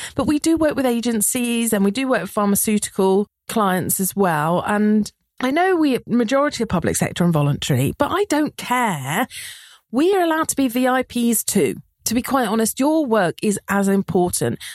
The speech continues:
whether it's got a ten K funding, a ten pound funding, or a hundred K funding. I was lucky enough to work at Public Health England. We had big budgets, so I get it. But I've also worked in the N H S when I've had nothing, actually.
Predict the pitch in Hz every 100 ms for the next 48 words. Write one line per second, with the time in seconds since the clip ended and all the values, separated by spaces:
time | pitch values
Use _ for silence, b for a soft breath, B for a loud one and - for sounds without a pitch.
0 | B 180 180 151 - 165 - - - 247
1 | 254 - 233 233 - 220 220 220 220 180
2 | - - 190 185 - 247 254 247 233 226
3 | 220 214 214 208 B B 185 202 220 165
4 | 139 - 139 156 123 95 113 92 B B
5 | B B - 294 302 285 277 - 269 -
6 | 233 214 - 220 202 226 208 233 220 190
7 | 214 254 247 262 254 214 - - 131 -
8 | - 208 220 202 247 285 226 120 - B
9 | B B 233 226 208 - 294 240 226 -
10 | 202 214 214 214 196 214 - 214 226 226
11 | 240 - - - _ 190 202 269 180 147
12 | 123 - - 131 147 220